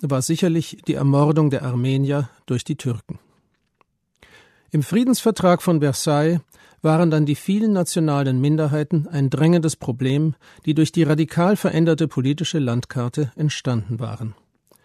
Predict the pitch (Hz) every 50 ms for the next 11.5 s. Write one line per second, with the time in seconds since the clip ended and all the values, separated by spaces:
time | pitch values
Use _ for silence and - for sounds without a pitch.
0 | _ _ - - - _ - - 151 143 143 220 254 - - 269 220 - - 165
1 | 156 - - - 190 156 - _ _ - - - _ - 160 160 151 156 - 151
2 | 147 139 151 156 170 170 180 156 170 165 160 - 170 147 - - 160 151 - 170
3 | 165 143 - _ _ _ _ - 139 - - 143 151 170 180 180 160 160 165 160
4 | 165 139 143 135 139 - 147 143 151 143 - _ - 151 147 151 170 147 139 131
5 | - 135 135 143 151 151 147 139 135 - - 139 123 127 120 131 131 - - -
6 | 131 131 127 - 147 139 - _ _ - - - 156 165 - 175 160 156 151 -
7 | - - - 156 - - - - - - 151 - - 139 120 117 120 110 107 -
8 | 113 107 - _ _ _ _ - - - - - _ _ _ _ - 131 143 151
9 | 156 165 151 160 151 147 139 - - - 160 160 - - 170 160 - - 151 -
10 | - - 220 247 - - - - 156 156 135 139 143 - 147 143 135 123 131 117
11 | 123 113 - 143 143 143 151 165 180